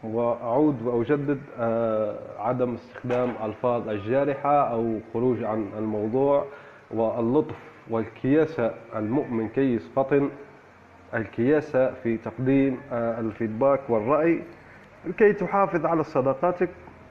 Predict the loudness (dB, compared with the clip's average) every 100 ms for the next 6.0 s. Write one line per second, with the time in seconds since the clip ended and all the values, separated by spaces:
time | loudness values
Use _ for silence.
0 | -4 -4 2 4 4 2 2 0 2 0
1 | 2 2 4 2 4 2 4 2 0 0
2 | -2 2 4 4 2 2 0 0 -2 -2
3 | 2 4 4 2 0 -4 -2 0 0 0
4 | -2 -2 0 0 2 0 -4 -2 -2 -2
5 | -4 -4 -4 -6 -6 -4 2 2 2